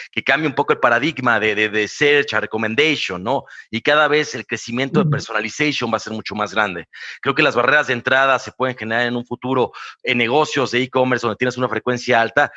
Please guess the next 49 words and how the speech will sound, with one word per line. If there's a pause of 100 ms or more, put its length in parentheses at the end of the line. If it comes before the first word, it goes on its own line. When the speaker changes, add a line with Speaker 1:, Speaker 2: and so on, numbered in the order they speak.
(200)
Speaker 1:
realmente
a
través (280)
de,
eh,
una
personalización
total
y
entendimiento
de
las
necesidades (240)
del
cliente
para
facilitarle
la
vida.
Esto
es
lo
que
te
va
a
generar (260)
cierto
valor
agregado
y,
y
barreras
de
salida, (220)
porque
la
otra
es
competir
por
precio,
que
cada
vez
se
vuelve
más
complejo